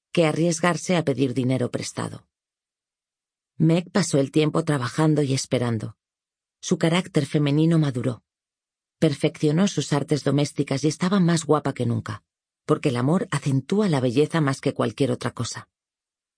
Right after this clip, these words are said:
Tenía esperanzas y ambiciones de chica y estaba un poco desilusionada porque la nueva vida tuviera que comenzar de una forma tan humilde.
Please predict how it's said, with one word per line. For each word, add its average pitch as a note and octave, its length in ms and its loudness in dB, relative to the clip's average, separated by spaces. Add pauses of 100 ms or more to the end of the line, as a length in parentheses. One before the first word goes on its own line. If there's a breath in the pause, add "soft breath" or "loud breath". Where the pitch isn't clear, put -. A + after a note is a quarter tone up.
(580)
Tenía F#3+ 340 4
esperanzas C#3 680 -2
y C#3+ 60 2
ambiciones D3 560 2
de C#3 100 -2
chica D#3 380 -4 (240)
y F3+ 120 2
estaba F#3+ 320 0
un F#3+ 200 4
poco F#3 240 0
desilusionada D3+ 800 2
porque D#3+ 280 0
la D3+ 120 2
nueva D3 280 2
vida D3 340 0 (280)
tuviera C3 360 0
que C#3 140 -6
comenzar C#3+ 560 0
de C3+ 100 2
una C3+ 220 0
forma C3 400 0
tan B2+ 220 -2
humilde. A2+ 480 -4